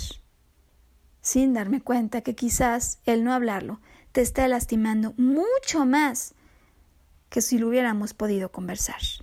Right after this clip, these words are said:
Tener paciencia, ¿no, Sam? Tener paciencia y aceptar que no importa lo que yo diga,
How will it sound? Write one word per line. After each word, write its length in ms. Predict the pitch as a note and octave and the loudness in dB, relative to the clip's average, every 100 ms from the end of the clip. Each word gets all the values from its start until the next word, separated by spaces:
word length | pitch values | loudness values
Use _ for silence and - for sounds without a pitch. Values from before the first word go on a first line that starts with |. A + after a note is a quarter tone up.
| - _ _ _ - - - - - - | -18 _ _ _ -20 -20 -20 -20 -20 -2
Tener 300 | - F4 F#4+ | 4 4 4
paciencia, 600 | F#4 F4+ F4+ F#4 F4+ - - - - - | 2 2 0 0 -2 -4 -6 -6 -6 -2
¿no, 220 | B3 C4+ D4+ | 2 2 2
Sam? 280 | D4+ D#4 | 2 0
Tener 380 | D#4 C4+ D4 E4 | 2 2 2 0
paciencia 720 | - D#4+ D#4 D#4 D4+ D4 D4 | -2 -2 2 2 2 2 2
y 100 | C#4+ | 2
aceptar 720 | C#4+ C#4+ E4 - C#4 B3+ C#4+ - - - - - _ | 0 0 -2 0 2 2 0 -8 -20 -20 -20 -20 _
que 200 | - D4 | 0 2
no 120 | C#4 E4 | 4 2
importa 600 | G#4+ - F4+ F4+ - F4 | -2 0 2 2 2 2
lo 180 | C#4 B3 | 2 0
que 200 | A3+ A3 | -2 2
yo 180 | C4 | 2
diga, 560 | C#4 C4 G#3+ G#3 G#3+ | 2 0 -2 -2 -4